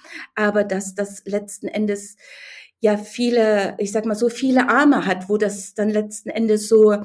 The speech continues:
die Ausstrahlung, äh, hat, ne? Ich hab zwar die Liquidität, aber dann ist ja eigentlich die Ursache vielleicht wegen dem Mitarbeiter,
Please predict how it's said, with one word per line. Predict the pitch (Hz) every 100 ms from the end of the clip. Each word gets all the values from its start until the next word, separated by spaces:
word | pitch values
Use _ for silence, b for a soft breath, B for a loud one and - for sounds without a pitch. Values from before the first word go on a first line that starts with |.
| B B - _ _ -
die | 180 226
Ausstrahlung, | 220 285 - - - 180 175 170 160 156 - _
äh, | 180 151 110
hat, | 156 156 - -
ne? | 196 277
Ich | 196 - - - 185
hab | 208 -
zwar | 214
die | 208
Liquidität, | 196 202 190 196 202 247 302 311
aber | 202 202 196 B 370 B -
dann | 202
ist | 196 208
ja | 214 -
eigentlich | 202 208 202 -
die | 202
Ursache | - 233 233 226 220 214 - B B
vielleicht | - 202 196 202
wegen | 208 202
dem | 196 190
Mitarbeiter, | 214 - 262 254 262 269 294